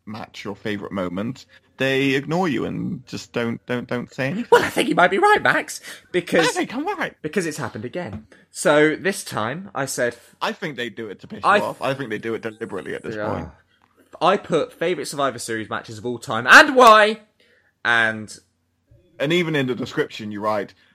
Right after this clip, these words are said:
Speaker 1: "We are covering our favourite Survivor Series match of all time and would love your input. What matches stand out for you and
Speaker 2: And
Speaker 1: why?"
Speaker 2: why? And
Speaker 1: And
Speaker 2: we, <laughs> and, and we get nothing. Why? And we get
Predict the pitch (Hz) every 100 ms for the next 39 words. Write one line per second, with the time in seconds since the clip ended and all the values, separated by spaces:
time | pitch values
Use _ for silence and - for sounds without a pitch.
0 | _ _ _ _ _ _ _ 131 139 135
1 | 139 123 123 117 135 131 117 117 120 113
2 | 113 110 98 107 107 120 110 104 107 107
3 | 120 107 104 110 107 110 92 117 - 107
4 | - 110 - 107 104 85 107 107 123 135
5 | 226 285 - 175 160 165 175 180 _ -
6 | _ _ 131 165 156 143 151 190 131 -
7 | 220 277 - - - - - - - 320
8 | - - 214 - - 349 208 175 165 -
9 | 302 466 427 453 277 247 254 294 - -
10 | - - - _ - 185 170 156 92 143
11 | 151 147 123